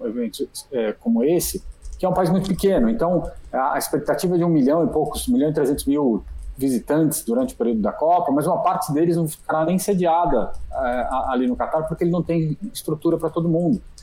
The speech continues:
Muita gente fica em Dubai, muita gente vai ficar em Abu Dhabi, muita gente vai ficar nos Emirados Árabes, fazendo a transição ali todo, eh, eh,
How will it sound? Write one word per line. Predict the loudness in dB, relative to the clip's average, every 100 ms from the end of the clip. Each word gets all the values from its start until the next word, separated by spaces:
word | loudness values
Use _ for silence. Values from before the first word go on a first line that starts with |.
| -8
Muita | -4 0
gente | -2 -2
fica | -2 2
em |
Dubai, | 4 4 4 2
muita | 0
gente | -2 -2
vai | -4
ficar | -2 -2 -2 -2
em | -4
Abu | -2
Dhabi, | 0 0 2 -2 -6 -16 -8
muita | -6 -4
gente | -4
vai | -4
ficar | -2
nos | 0
Emirados | 2 2 2 2
Árabes, | 2 0 0
fazendo | 0 2 2
a |
transição | 2 0 0 -2 0
ali | 0
todo, | 0 0 0 0
eh, | 0 2
eh, | 2